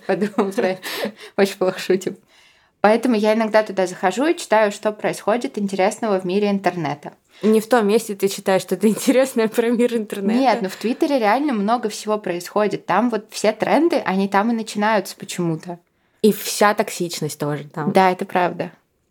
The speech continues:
Speaker 1: Но кроме этого, я еще и читаю, что пользователи пишут про наш с тобой подкаст, Маша.
Speaker 2: И что они пишут?
Speaker 1: И там в основном хорошее. Спасибо вам всем за это.
Speaker 2: А, ну тогда мне надо тоже зайти почитать.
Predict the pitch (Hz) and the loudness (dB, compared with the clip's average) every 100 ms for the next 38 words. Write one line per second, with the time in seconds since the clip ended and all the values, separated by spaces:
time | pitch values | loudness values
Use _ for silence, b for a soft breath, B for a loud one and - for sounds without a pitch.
0 | - 202 202 202 262 320 277 - 190 190 | 2 2 6 4 4 4 0 0 0 2
1 | 240 - 240 208 196 190 233 269 - 214 | 0 -2 -4 -4 -4 2 2 0 0 -2
2 | 233 190 202 233 233 208 190 196 185 247 | 0 0 0 -2 -4 -2 -2 0 -2 -2
3 | - - 185 175 - 196 185 208 - - | -4 -2 2 0 0 -2 0 0 -2 -2
4 | 190 165 165 170 160 139 - - - _ | -2 -2 -4 -8 -6 -6 -8 -10 -12 _
5 | - - - 196 269 277 - 165 - 214 | -2 -2 2 4 4 0 -4 -6 -6 0
6 | 196 196 185 285 294 254 190 185 240 - | 0 4 2 2 -2 -2 0 0 0 0
7 | 247 247 185 185 - 160 - - 165 - | 2 2 2 -2 -8 -8 -8 -6 -6 -2
8 | 202 254 240 180 - - 165 208 180 190 | -2 0 0 0 -4 -4 -2 0 2 2
9 | 147 - 147 220 208 220 226 220 226 220 | -2 -2 -2 0 0 0 0 0 0 -2
10 | 208 214 196 190 185 202 185 - - 180 | -2 0 2 0 0 -2 -4 -6 -2 -2
11 | - - | 0 -10